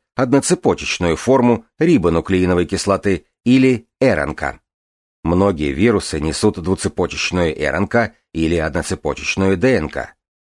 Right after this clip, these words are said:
Ученым понадобились десятилетия, чтобы разобраться в том, как вирусы пользуются этим генетическим материалом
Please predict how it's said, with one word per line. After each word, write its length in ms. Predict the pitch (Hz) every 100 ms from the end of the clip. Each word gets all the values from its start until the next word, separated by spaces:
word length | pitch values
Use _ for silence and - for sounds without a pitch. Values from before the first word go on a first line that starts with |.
| _ _ _
Ученым 440 | 107 - 160 175
понадобились 680 | - 113 110 117 110 107 -
десятилетия, 760 | 87 101 110 107 104 139 - 62
чтобы 280 | - 76 80
разобраться 540 | 76 78 90 104 80
в 80 | -
том, 280 | 123 120 - _ _ _
как 240 | 110 82 -
вирусы 460 | 87 90 95 104
пользуются 500 | - 78 76 87 -
этим 420 | 90 92 92 92
генетическим 640 | 80 87 87 87 87 - 76
материалом 580 | 73 71 82 117 117